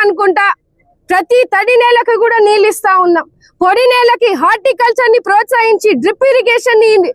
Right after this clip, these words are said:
ఇంట్రడ్యూస్ చేసి ఈ రోజు ప్రతి రైతు బాగుండాలని, ప్రతి ప్రాంతం సస్యశ్యామలంగా ఉండాలని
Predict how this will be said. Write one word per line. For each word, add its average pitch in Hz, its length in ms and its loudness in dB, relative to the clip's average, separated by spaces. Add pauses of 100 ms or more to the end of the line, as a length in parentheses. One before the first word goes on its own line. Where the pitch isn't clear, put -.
(240)
ఇంట్రడ్యూస్ 480 560 0
చేసి 440 260 -2
ఈ 370 180 2
రోజు 370 300 0 (120)
ప్రతి 349 280 -2
రైతు 320 400 -2
బాగుండాలని, 359 840 0 (260)
ప్రతి 370 220 -2
ప్రాంతం 415 520 0
సస్యశ్యామలంగా 392 960 0
ఉండాలని 339 600 0